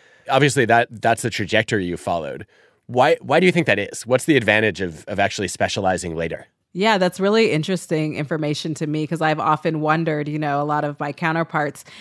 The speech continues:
Speaker 2: you know, did start very early on, and I've also met people who are similar to myself. Um, I, s-, speaking to my own experience, I feel like I didn't burn out by doing so many other sports and by,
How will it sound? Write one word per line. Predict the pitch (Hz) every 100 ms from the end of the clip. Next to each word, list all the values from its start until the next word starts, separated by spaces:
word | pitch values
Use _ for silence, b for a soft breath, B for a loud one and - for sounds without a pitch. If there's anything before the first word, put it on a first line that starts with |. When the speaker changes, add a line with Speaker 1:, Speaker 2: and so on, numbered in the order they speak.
| B -
Speaker 2:
you | 190
know, | 165
did | 151 185
start | 175 196 156
very | 160 156 160
early | 139 156 156
on, | 143 143 147 170
and | 147
I've | 135 139 151 147 _ - 123
also | 151 156 170
met | 156 156 147 - _ -
people | 180 170 165
who |
are | 165
similar | 156 165 160 156
to | 160
myself. | 151 143 175 170 151 B B B B
Um, | - 185 180 170 -
I, | 170 196
s-, | - 190 208
speaking | - 262 311
to | 226
my | 175 151
own | 165 202
experience, | 196 - 180 190 160 147 151 -
I | 165 196
feel | - 240
like | 214 175 170 -
I | 156 160
didn't | 156 170 180
burn | 151 156 139
out | 135 127 - _
by | - 151 156 156 - 156 -
doing | 175 175
so | 175 170
many | 156 156 156
other | 147 151
sports | 143 - 147 151 175 -
and | 147 147 B B B B
by, | - 165 151 147 147 151